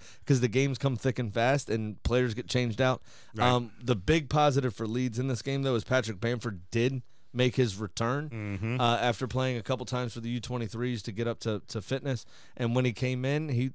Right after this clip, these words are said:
Speaker 1: he looked pretty sharp and, uh, and got on the score sheet. So you can't really knock that, uh,
Speaker 2: Mm-hmm.
Speaker 1: necessarily, but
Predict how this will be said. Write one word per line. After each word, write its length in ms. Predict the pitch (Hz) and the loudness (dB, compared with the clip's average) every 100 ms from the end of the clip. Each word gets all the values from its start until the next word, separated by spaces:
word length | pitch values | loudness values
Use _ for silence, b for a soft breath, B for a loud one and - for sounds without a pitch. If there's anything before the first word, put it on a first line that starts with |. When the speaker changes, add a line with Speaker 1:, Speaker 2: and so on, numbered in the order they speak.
| - | -4
Speaker 1:
he 140 | 113 | -4
looked 360 | 113 123 - - - - | 0 0 -2 -8 -12 0
pretty 240 | 131 143 | 2 4
sharp 440 | - 120 113 - - - - - - | 4 4 4 2 -6 -10 -18 -18 -6
and, 260 | 131 123 127 | 0 2 4
uh, 160 | 135 135 | 4 4
and 180 | 143 135 | 2 4
got 160 | 160 | 4
on 80 | 160 | 4
the 60 | 151 | 4
score 240 | - 185 | 4 4
sheet. 260 | - 107 - | 4 -2 0
So 320 | 120 120 101 b b - | 4 4 2 b b -4
you 100 | 123 | 0
can't 240 | 151 160 | 2 4
really 220 | 160 160 127 | 4 4 4
knock 440 | 113 123 139 - | 2 2 0 -2
that, 260 | 196 214 - - - - | 0 0 -2 -14 -18 -2
uh, 160 | 165 170 | 2 2
Speaker 2:
Mm-hmm. 60 | 175 | 4
Speaker 1:
necessarily, 600 | 175 110 104 185 202 220 | 2 4 2 2 2 0
but 320 | 165 165 156 | 2 4 2